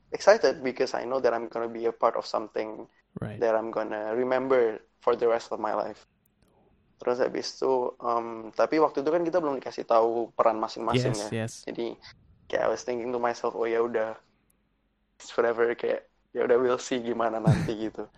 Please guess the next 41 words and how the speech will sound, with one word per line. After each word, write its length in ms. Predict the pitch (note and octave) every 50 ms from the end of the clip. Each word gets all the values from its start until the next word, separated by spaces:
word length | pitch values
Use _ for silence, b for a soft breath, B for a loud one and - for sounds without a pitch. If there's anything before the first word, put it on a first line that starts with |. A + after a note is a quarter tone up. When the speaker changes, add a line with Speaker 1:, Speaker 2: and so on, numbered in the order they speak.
| - -
Speaker 1:
I'm 320 | - A3+ C4+ - - C4 C4 F#3
sure 160 | - D3+ D3 C3+
they 160 | B2+ B2 A#2+
know 160 | B2+ B2+ C3
my, 240 | B2+ B2 A2+ - - -
they, 160 | C3+ B2 - -
they 180 | C#3 C3+ C#3 C#3
know 160 | C#3 C#3 C#3 C3+
me 320 | C3+ C3 B2 B2+ A#2 A#2
gitu, 160 | G#2+ A#2 A#2
kayak 320 | - A#2+ A#2+ A#2+ B2 B2 A#2
I'm 160 | A2 A2 A2+
Speaker 2:
Right. 40 | -
Speaker 1:
sure 120 | - C3+
they 160 | B2 A#2+ A#2+
know 80 | A#2+ A#2+
what 240 | A#2 A#2 A2+ - -
to 80 | B2
give 240 | A2 - A#2+ A2 -
me 160 | E3+ D#3 C#3+
now. 160 | G#2+ - - - - _ _ _ _ _ _ _ _ _ _ _ _ _ -
Yeah. 160 | A#2 A2+ G#2+ - _ _ _ _ _ _ _ _ -
Speaker 2:
And 240 | - C#3 C3+ C3+ -
what 400 | - - C3 B2+ C3 C3 - -
did 160 | D3+ D3+ -
you 100 | C#3+ D#3 D#3
get? 480 | D3 D#3+ D#3+ E3 D#3+ - - - - - - _ _ _ _ _ _ _ _ _ _ _ _ _ _ _ _ _ _ _ _ _ _ _ _ _ _ _ _ _ -
Speaker 1:
Yeah, 320 | D3+ D#3 D#3 D3+ C#3 C#3 - -
the 60 | C#3 C3
main 240 | C3+ C#3 C#3 C3+ -
character. 440 | C#3 C3 C3 C3 - - A#2+ A#2+ -
Speaker 2:
Oh, 200 | G#3 G#3+ A3+ A3+
Speaker 1:
<laughs> 40 | A3
Speaker 2:
shit! 640 | - - - - - - E4+ D4+ B3 G#3+ C#3+ C#3 C3
Speaker 1:
Jadi, 240 | C#3 C#3 C3+ - - - - _
Speaker 2:
Flexing 560 | - - G#3+ A3+ A3 - - G#3+ A3 G3+ F#3+
Speaker 1:
jadi 80 | F#3+ F#3
Speaker 2:
now 200 | F3+ F3 E3+ D#3+
already. 440 | D#3 D3+ D3 C#3 C#3 C3 B2 - - - - _ _ _ _
Nice. 320 | - B2 B2+ B2+ B2+ - -
Speaker 1:
<laughs> 60 | E3+